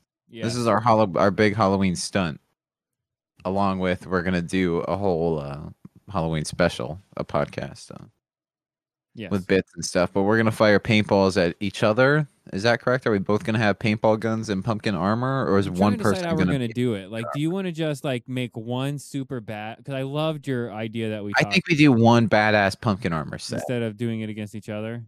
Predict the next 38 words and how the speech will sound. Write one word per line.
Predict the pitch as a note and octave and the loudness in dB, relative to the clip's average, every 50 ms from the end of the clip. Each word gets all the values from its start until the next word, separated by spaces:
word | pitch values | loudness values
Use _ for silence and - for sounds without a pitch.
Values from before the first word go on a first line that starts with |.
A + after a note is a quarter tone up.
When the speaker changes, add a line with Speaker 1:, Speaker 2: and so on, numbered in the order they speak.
| _ _ _ _ _ _ _ _ | _ _ _ _ _ _ _ _
Speaker 1:
Yeah. | - F#2+ D2 - - - _ _ _ _ _ _ | -8 -8 -8 -8 -10 -14 _ _ _ _ _ _
Speaker 2:
And | - A2+ G#2+ | -10 -8 -8
then | G#2+ G#2+ G#2+ G#2 | -6 -6 -8 -8
just, | G2+ A2 G#2+ G#2 G2+ F#2 - _ _ _ _ _ _ _ _ _ _ _ _ _ _ _ _ _ _ _ _ _ | -8 -8 -8 -8 -8 -10 -14 _ _ _ _ _ _ _ _ _ _ _ _ _ _ _ _ _ _ _ _ _
can | - D#3 | -6 -4
we | D3+ D3+ D3 | -4 -4 -4
get, | C#3 B2 D3 D3+ E3 - _ _ | -4 -4 -4 -4 -4 -6 _ _
can | - D#3+ D3+ C#3+ | -8 -6 -4 -4
we | C#3 C3+ B2 | -2 -4 -6
get | A#2 A2+ - B2+ B2+ C3 C#3 D3 _ - | -8 -8 -6 -6 -4 -4 -6 -8 _ -14
Chef | - - D3+ C#3+ C3 - | -10 -8 -6 -6 -6 -4
Boyardee | - C#3+ C#3 C#3 C#3 C#3 C3+ C#3+ C#3 - | -4 -2 -2 -2 -4 -4 -6 -8 -8 -8
to | - | -12
put | A#2+ A#2 B2+ | -10 -8 -6
on | B2+ B2 A#2+ A#2+ | -6 -6 -6 -8
the | A#2 A2+ | -8 -6
armor? | A2 A2+ A#2+ B2 C3+ C#3 C#3 B2+ _ _ _ _ _ _ _ _ _ _ _ _ _ _ _ _ _ _ _ _ _ _ _ _ _ _ _ _ _ _ _ _ _ _ _ _ _ _ _ _ _ - | -6 -8 -8 -8 -8 -10 -10 -12 _ _ _ _ _ _ _ _ _ _ _ _ _ _ _ _ _ _ _ _ _ _ _ _ _ _ _ _ _ _ _ _ _ _ _ _ _ _ _ _ _ -6
Speaker 1:
He | A#2 C3 C#3+ | -4 -2 0
can | D3 G3+ F#3 | 2 2 2
do | B2+ A2+ A2+ C#3 | 4 4 4 4
it. | - - | 4 4
I'll | A#2 C3 C#3+ | 4 4 4
do | A2 A2+ F#2+ F2 | 4 2 4 4
it | F2 F2 | 4 2
if | F2 | 0
he | - G2 | -2 -2
doesn't. | F#2 E2 F2 D2+ D#2+ - D2 C#2 - _ _ _ _ _ _ _ _ _ _ _ _ | -2 0 0 -2 -2 -6 -10 -14 -16 _ _ _ _ _ _ _ _ _ _ _ _
Speaker 2:
Tam, | - G#2+ G2+ | -16 -14 -12
you'll | G2 G2 G#2 | -10 -12 -10
do | A2 B2+ C3+ | -10 -8 -4
it? | C#3 | -2
Speaker 1:
I | F#2+ | -2
don't | G2 F2 D#2+ - | -2 -4 -6 -12
fucking | - C2+ - _ _ _ | -18 -20 -20 _ _ _
care. | - D2 D2+ D#2 - - _ _ _ _ _ - | -18 -16 -14 -14 -16 -18 _ _ _ _ _ -16
I | - D2+ | -14 -14
don't | - - | -14 -14
care. | - - - - - | -16 -20 -20 -20 -20